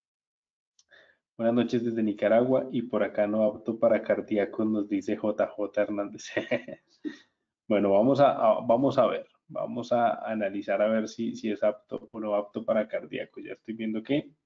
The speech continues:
por acá me quedaron unos errores, eh, de reacción. No sé por qué si yo los revisé, pero bueno.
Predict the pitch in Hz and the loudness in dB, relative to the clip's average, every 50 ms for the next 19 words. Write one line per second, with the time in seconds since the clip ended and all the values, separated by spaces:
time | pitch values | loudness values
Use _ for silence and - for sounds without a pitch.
0 | _ _ _ _ _ _ _ _ _ _ _ _ _ - 95 95 80 67 - - | _ _ _ _ _ _ _ _ _ _ _ _ _ -4 -2 0 0 0 -2 0
1 | - 120 127 - - 123 117 - - 107 98 98 104 107 110 113 113 113 113 110 | 0 0 2 2 0 0 -2 -2 0 0 0 2 2 2 0 2 2 2 0 0
2 | 110 107 98 101 104 104 107 107 110 113 110 - - - - - - _ _ - | 0 -2 -2 0 2 2 2 2 2 0 -2 -4 -10 -14 -16 -20 -20 _ _ -12
3 | - 117 110 104 - - - - 127 120 120 117 113 113 117 113 107 101 101 - | -8 -6 -6 -6 -6 -8 -10 -6 0 2 4 4 4 4 4 4 4 4 2 0
4 | - - - 123 135 151 170 160 - - - _ _ _ _ _ _ _ _ _ | -6 -2 2 2 4 4 2 -2 -6 -12 -18 _ _ _ _ _ _ _ _ _
5 | _ _ _ _ _ _ _ _ _ _ _ _ _ _ - - 101 98 - - | _ _ _ _ _ _ _ _ _ _ _ _ _ _ -14 -12 -12 -10 -6 -4
6 | 113 110 - - - - - 101 - 104 104 104 101 107 104 110 113 107 104 98 | -4 -4 -4 -6 -10 -4 -4 -2 -2 0 0 0 2 0 0 0 0 0 0 0
7 | 92 - 107 110 - - - - - _ | -2 -2 -4 -4 -4 -4 -8 -8 -10 _